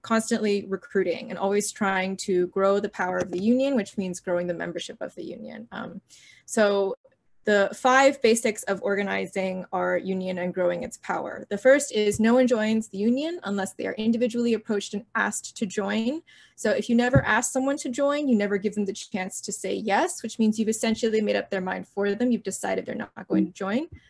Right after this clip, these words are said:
So we always want to ask. The more people who are a-, asked to join, the more people who will join. You cannot get hundreds of workers to join the union unless you have hundreds asking.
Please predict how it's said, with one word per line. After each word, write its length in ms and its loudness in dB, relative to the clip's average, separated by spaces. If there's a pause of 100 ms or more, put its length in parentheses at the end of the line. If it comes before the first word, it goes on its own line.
(140)
So 120 0
we 100 2
always 280 4
want 140 2
to 100 -6
ask. 440 -6 (680)
The 80 4
more 120 8
people 240 2
who 120 -2
are 280 -2
a-, 120 0 (180)
asked 240 0
to 100 -2
join, 240 -2
the 60 -2
more 60 2
people 240 -6
who 120 -4
will 280 6
join. 500 -4 (1600)
You 100 -10
cannot 400 4
get 160 2
hundreds 320 4
of 120 -2
workers 320 -2
to 100 -10
join 340 2
the 60 0
union 300 2
unless 240 0
you 160 -8
have 100 -10
hundreds 480 -2
asking. 760 0